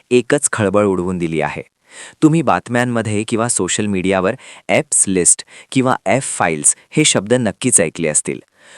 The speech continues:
पण नेमकं हे प्रकरण काय आहे? आणि सर्वात धक्कादायक गोष्ट म्हणजे या यादीमध्ये भारताच्या प्रधानमंत्र्यांसह इतर बड्या भारतीयांची नावं असल्याचा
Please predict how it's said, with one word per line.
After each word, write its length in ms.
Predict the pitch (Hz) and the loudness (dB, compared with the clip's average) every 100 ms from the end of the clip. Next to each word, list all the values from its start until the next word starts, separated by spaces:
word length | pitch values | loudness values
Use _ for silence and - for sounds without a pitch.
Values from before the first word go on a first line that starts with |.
| - - | -4 2
पण 120 | 180 | 2
नेमकं 420 | 131 98 95 151 | 2 0 0 0
हे 140 | 147 160 | 2 2
प्रकरण 440 | 123 123 135 156 | 0 2 0 2
काय 240 | 123 87 | 2 2
आहे? 220 | 71 - - _ _ - - - | 0 -6 -12 _ _ -20 -12 -4
आणि 200 | 95 98 | 0 2
सर्वात 400 | - 87 87 117 | 2 0 0 -2
धक्कादायक 640 | 98 90 - 120 131 135 | -4 -12 -2 0 2 2
गोष्ट 300 | 120 110 - | 0 -2 -2
म्हणजे 320 | 101 87 78 - - - - | -4 -4 -6 -8 -14 -20 -6
या 200 | 92 101 | 0 2
यादीमध्ये 640 | 123 95 92 101 95 101 113 | 2 2 0 -2 -2 -2 -2
भारताच्या 560 | 90 87 90 98 123 | -2 -2 -2 0 -2
प्रधानमंत्र्यांसह 1040 | - 82 98 117 120 98 95 90 85 80 80 - - - - | -2 -4 -2 -2 -2 -2 -2 0 0 -2 -8 -14 -20 -12 -4
इतर 280 | 104 135 143 | 0 2 2
बड्या 300 | 101 98 113 | 2 4 2
भारतीयांची 680 | 92 92 95 101 101 - | 0 -4 -2 0 2 0
नावं 380 | 110 76 101 110 | 2 2 2 2
असल्याचा 420 | - 95 85 120 | 2 2 2 2